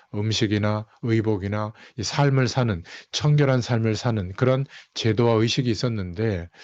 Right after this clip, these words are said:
어, 바울은 이방인들은 유대인들이 아니기 때문에 굳이 그런 전통 때문에 하나님의 축복을 받고 못 받고가 아니다, 이렇게 복음 중심으로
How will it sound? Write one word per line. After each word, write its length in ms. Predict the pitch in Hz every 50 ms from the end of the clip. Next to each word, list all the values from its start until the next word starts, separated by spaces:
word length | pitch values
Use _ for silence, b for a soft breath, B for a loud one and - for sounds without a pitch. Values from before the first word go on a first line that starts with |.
| B B B B B B B B -
어, 180 | 113 107 110
바울은 580 | - - 120 120 127 139 135 147 147 120 92 101
이방인들은 720 | 117 123 127 143 147 147 147 131 117 117 120 131 123 107
유대인들이 500 | 104 107 107 131 139 147 151 156 151 143
아니기 280 | 113 92 101 110 127 120
때문에 380 | - 110 101 101 104 107 101 95 - _
굳이 440 | 104 98 92 117 135 139 113 87 - B B B B B B
그런 320 | - 117 123 127 127 123
전통 480 | - - 113 104 107 - 127 143 151 151
때문에 540 | 156 143 113 107 101 101 113 127 143 156 151 B B B B B B -
하나님의 400 | 135 139 135 131 131 127 123 -
축복을 440 | - - 151 151 - 120 117 117
받고 320 | 110 - 92 - _ - 113
못 160 | 107 98 95
받고가 380 | - 107 - - 113 107 110 104
아니다, 400 | 90 92 95 85 - 101 92 90
이렇게 460 | 92 92 - - 107 98 104 127 170 151 B B B B B B _
복음 300 | - 110 110 123 139 143
중심으로 680 | 139 135 120 113 - 110 104 101 95 104 110 120 123